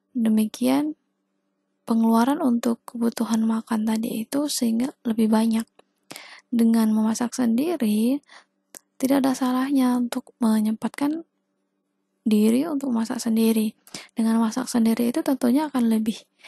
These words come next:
berhemat, kemudian juga akan lebih sehat, karena kita tahu higienis dari yang kita masak tadi itu. Jadi di sini ada beberapa kesalahan-kesalahan keuangan,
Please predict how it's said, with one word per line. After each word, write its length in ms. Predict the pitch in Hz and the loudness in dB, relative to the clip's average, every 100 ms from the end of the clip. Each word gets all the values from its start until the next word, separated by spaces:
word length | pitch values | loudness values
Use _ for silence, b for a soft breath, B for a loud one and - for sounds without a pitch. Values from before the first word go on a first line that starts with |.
| B _ | B _
berhemat, 680 | 220 - 220 220 233 294 349 - | -8 -4 0 2 2 0 -2 -2
kemudian 800 | 226 220 214 226 233 269 330 330 B B B - | 2 4 2 2 4 4 0 -4 B B B -6
juga 640 | - 220 226 262 285 311 381 | -2 0 2 2 2 0 -2
akan 440 | 233 262 262 240 | -2 0 2 2
lebih 160 | 226 214 | 2 0
sehat, 600 | - 226 214 - 220 220 | -2 -4 -6 -4 -4 -4
karena 360 | - 220 247 | -4 0 0
kita 240 | 254 247 233 | 0 0 0
tahu 440 | 233 233 254 269 b b b - 233 | 0 2 2 0 b b b -8 -4
higienis 520 | 220 226 226 254 - | 0 2 4 2 2
dari 560 | 214 220 214 226 254 | 2 4 2 2 2
yang 120 | 240 226 | 2 0
kita 240 | 233 220 | -2 -4
masak 400 | 214 208 208 233 - | -2 -2 -4 -8 -4
tadi 400 | 214 214 - 208 | -4 -4 -8 -10
itu. 240 | - - - _ _ _ _ _ _ _ _ _ _ _ _ - _ _ - - _ _ _ _ _ _ - - _ | -12 -16 -16 _ _ _ _ _ _ _ _ _ _ _ _ -20 _ _ -14 -14 _ _ _ _ _ _ -20 -20 _
Jadi 320 | 247 240 311 | -2 0 0
di 80 | 302 | 0
sini 200 | 269 285 | 0 0
ada 280 | 320 247 247 | 0 0 2
beberapa 560 | 240 226 220 226 311 | 2 4 2 2 -2
kesalahan-kesalahan 960 | 294 262 233 226 226 233 226 220 226 233 | -4 -4 -2 0 2 0 0 2 2 0
keuangan, 800 | 240 233 220 214 214 254 320 330 | 0 0 2 2 2 2 0 -4